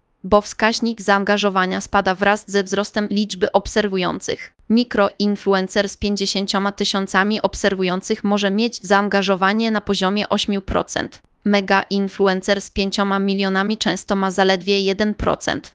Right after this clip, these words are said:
To oznacza, że w wartościach bezwzględnych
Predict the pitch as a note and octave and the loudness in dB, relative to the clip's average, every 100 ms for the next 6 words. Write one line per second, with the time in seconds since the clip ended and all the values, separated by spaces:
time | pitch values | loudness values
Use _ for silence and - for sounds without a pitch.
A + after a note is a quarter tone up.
0 | _ - G#3 G3 G3 F#3+ A3+ G#3 G3+ F#3 | _ 0 0 -2 -2 0 0 2 0 2
1 | F3+ G3 - G3+ - G3 F#3 F#3+ F3+ G3+ | 0 -2 -2 -4 -2 -4 0 -2 -2 -4
2 | G#3+ A3 G3+ G3+ | 0 0 -2 -4